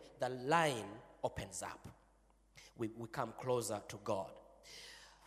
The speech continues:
Let's go to Mark chapter two, verse eighteen, and we read up to verse twenty.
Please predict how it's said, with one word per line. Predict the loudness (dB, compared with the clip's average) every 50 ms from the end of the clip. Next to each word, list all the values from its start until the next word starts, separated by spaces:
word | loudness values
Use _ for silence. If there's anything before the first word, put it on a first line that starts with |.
| -20 -20 -6 6
Let's | 10 10 12 12 10 8
go | 10 10 10
to | 10 10 6 4
Mark | 4 6 8 10 10 10 8 6 2 2
chapter | 2 2 4 4 0 0
two, | 0 0 0 0
verse | 2 4 4 6 6 6 6 6 6 4 2 0 0 -2 -6 -18 -20 -20 -12 -2
eighteen, | 2 4 4 4 2 0 0 -2 0 2 2 2 2 0 -2 -4 -6 -10 -12 -14 -6 -2
and | -2 0 2 2 0 0 -2 -4 -6 -4
we | -4
read | -2 -2 0 0
up | 0 -2 -2 -6 -10
to | -8
verse | 2 4 4 6 8 6 4
twenty. | 4 0 -4 -4 -2 -2 -4 -4 -4